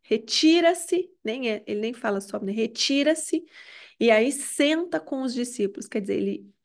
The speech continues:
isola e tá ali pra compartilhar, e vem logo a Páscoa, quer dizer, nós temos algo importante pra tá aqui nesse monte sentados, tá? E é a Páscoa.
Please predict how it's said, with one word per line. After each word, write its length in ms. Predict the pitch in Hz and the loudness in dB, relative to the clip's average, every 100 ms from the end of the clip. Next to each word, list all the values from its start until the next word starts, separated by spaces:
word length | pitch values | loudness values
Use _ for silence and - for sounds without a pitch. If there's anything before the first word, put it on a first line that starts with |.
| _ _ | _ _
isola 680 | 214 190 220 254 311 381 381 _ _ _ - _ _ _ _ | -2 6 6 8 6 2 0 _ _ _ -20 _ _ _ _
e 220 | 247 240 - _ _ | -8 -8 -12 _ _
tá 120 | - 269 | 0 2
ali 220 | 254 240 | 2 0
pra 120 | 240 | -4
compartilhar, 920 | - 247 247 233 233 294 262 196 202 - | -4 -6 -4 -6 -2 0 2 0 -2 -2
e 120 | 262 | -2
vem 280 | 214 247 277 | 0 0 0
logo 280 | 240 233 262 | 2 2 0
a 60 | |
Páscoa, 500 | - 220 202 - - | -2 -4 -4 -6 -12
quer 160 | - 226 | -6 -6
dizer, 180 | 196 208 | 0 0
nós 200 | 202 - | -2 -2
temos 260 | 254 254 | -2 2
algo 200 | 247 233 | 2 2
importante 800 | 262 262 294 311 _ 247 247 - - _ - _ _ _ | -2 -2 -6 -6 _ -2 0 -8 -14 _ -20 _ _ _
pra 220 | 233 240 | 0 0
tá 400 | 240 220 220 - _ | 2 0 0 -8 _
aqui 300 | 208 226 - | -4 -4 -2
nesse 280 | 208 214 - | 0 -2 0
monte 380 | 202 190 214 - | 0 2 0 -4
sentados, 800 | - 247 262 254 - - - - _ _ - | -8 -6 -6 -12 -16 -14 -14 -14 _ _ -16
tá? 180 | - _ | -16 _
E 140 | 214 | -2
é 80 | 196 | -2
a 80 | 214 | -2
Páscoa. 640 | - 202 208 - _ 240 | -6 -12 -12 -18 _ -18